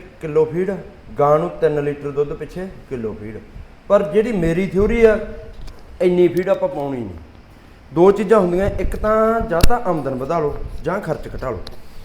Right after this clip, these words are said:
ਆਪਾਂ ਖਰਚਾ ਘਟਾਉਣਾ ਹੈ। ਖਰਚਾ ਕਿਵੇਂ ਘਟੂਗਾ? ਤੁਸੀਂ ਦੇਖੋ, ਬਹੁਤ ਅਫਵਾਹ ਉੱਡੀ ਆ ਸਾਈਲੇਜ ਚਾਰ ਬਾਰੇ, ਇਹ 'ਤੇ ਆਪਾਂ ਗੱਲ ਕਰਾਂਗੇ,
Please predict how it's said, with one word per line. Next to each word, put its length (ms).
ਆਪਾਂ 260
ਖਰਚਾ 320
ਘਟਾਉਣਾ 300
ਹੈ। 60
ਖਰਚਾ 320
ਕਿਵੇਂ 260
ਘਟੂਗਾ? 640
ਤੁਸੀਂ 600
ਦੇਖੋ, 280
ਬਹੁਤ 380
ਅਫਵਾਹ 380
ਉੱਡੀ 240
ਆ 60
ਸਾਈਲੇਜ 480
ਚਾਰ 260
ਬਾਰੇ, 200
ਇਹ 80
'ਤੇ 100
ਆਪਾਂ 200
ਗੱਲ 200
ਕਰਾਂਗੇ, 380